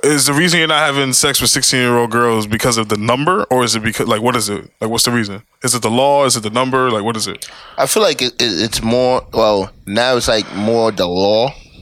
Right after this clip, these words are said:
Speaker 1: No, I'm talking about for you personally.
Speaker 2: Oh, for me personally?
Speaker 1: Like, why do you
Speaker 2: It's
Speaker 1: not find, uh, fifteen-year-old girls attractive? So what's the youngest girl you'd have sex with?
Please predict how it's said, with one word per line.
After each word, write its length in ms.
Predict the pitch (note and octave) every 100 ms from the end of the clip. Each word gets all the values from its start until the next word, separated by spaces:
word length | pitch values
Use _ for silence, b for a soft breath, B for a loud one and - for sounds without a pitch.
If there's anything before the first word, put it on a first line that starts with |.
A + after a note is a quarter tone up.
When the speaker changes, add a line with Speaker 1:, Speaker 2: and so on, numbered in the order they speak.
| B
Speaker 1:
No, 80 | D3+
I'm 80 | F3
talking 160 | A3 E3+
about 100 | C3+
for 60 |
you 120 | C#3 B2
personally. 460 | - E3 - G#2
Speaker 2:
Oh, 80 | D#3
for 120 | C#3
me 140 | C3+ D#3+
personally? 480 | - D3 D3+ F3+ D3
Speaker 1:
Like, 120 | C3+
why 180 | B2+ D3
do 80 | D#3
you 60 |
Speaker 2:
It's 80 | D3
Speaker 1:
not 160 | C#3+ B2+
find, 340 | C3+ B2+ B2
uh, 140 | A#2 A2
fifteen-year-old 800 | C3+ B2 A#2+ A#2 A2+ A2 A2
girls 200 | A2 A2
attractive? 400 | G#2 A2+ G#2+ - - -
So 120 | -
what's 140 | F3 A#3
the 100 | G#3+
youngest 300 | G3 F#3 D3+
girl 120 | C#3+
you'd 120 | B2+ A#2+
have 140 | A2
sex 200 | G2 -
with? 100 | -